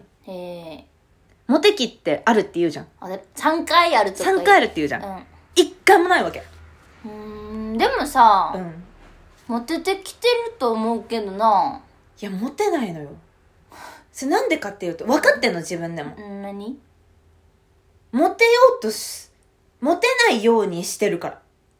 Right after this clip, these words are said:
Speaker 1: あー、かっこいいな。
Speaker 2: いや、ちょっと待って、ちょっとそういうことないの。
Speaker 1: <laughs> え、
Speaker 2: あのー、
Speaker 1: めちゃくちゃかっこいいけど。
Speaker 2: 嫌なの。
Speaker 1: 嫌なの？
Speaker 2: 例えば、
Speaker 1: うん。
Speaker 2: あのね、
Speaker 1: うん。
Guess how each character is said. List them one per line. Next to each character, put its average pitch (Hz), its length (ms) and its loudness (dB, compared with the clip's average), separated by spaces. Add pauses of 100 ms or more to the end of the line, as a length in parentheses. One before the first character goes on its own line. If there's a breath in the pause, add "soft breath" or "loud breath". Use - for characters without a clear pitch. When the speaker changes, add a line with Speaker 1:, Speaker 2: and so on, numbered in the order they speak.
(160)
Speaker 1:
あ 233 40 -12
ー、 202 560 -10
か - 180 -16
っ - 60 -20
こ - 120 -10
い 285 80 -6
い 202 40 -8
な。 170 240 -8 (300)
Speaker 2:
い - 160 0
や、 - 140 8
ち - 120 4
ょ - 20 4
っ - 40 4
と 311 40 4
待 285 140 6
っ - 20 -6
て、 254 60 -10
ち 294 80 2
ょ 339 40 0
っ - 40 -6
と 330 100 2
そ 381 120 4
う - 20 4
い 330 60 0
う 349 60 2
こ 339 60 -4
と 381 80 -2
な 226 160 0
い - 20 -4
の。 190 160 -4
Speaker 1:
<laughs> 226 40 -4
え、 240 80 -6 (580 loud breath)
Speaker 2:
あ 208 120 -4
の 196 160 -8
ー、 - 20 -4
Speaker 1:
め 190 60 -4
ち 190 80 -4
ゃ 190 40 -6
く 170 80 -10
ち 262 100 -10
ゃ 247 40 -12
か 262 100 -8
っ 247 100 -14
こ 247 140 -4
い 208 80 -2
い 190 80 -16
け 180 100 -10
ど。 175 280 -14 (440)
Speaker 2:
嫌 349 220 2
な 302 120 0
の。 147 120 -10 (380)
Speaker 1:
嫌 226 160 -4
な 180 160 -14
の？ 285 140 -8 (120)
Speaker 2:
例 240 80 2
え - 40 -4
ば、 151 340 -8
Speaker 1:
う 214 40 -16
ん。 196 220 -16 (320)
Speaker 2:
あ 180 140 -12
の 165 160 -12
ね、 175 100 -10
Speaker 1:
う 285 40 -8
ん。 - 20 -18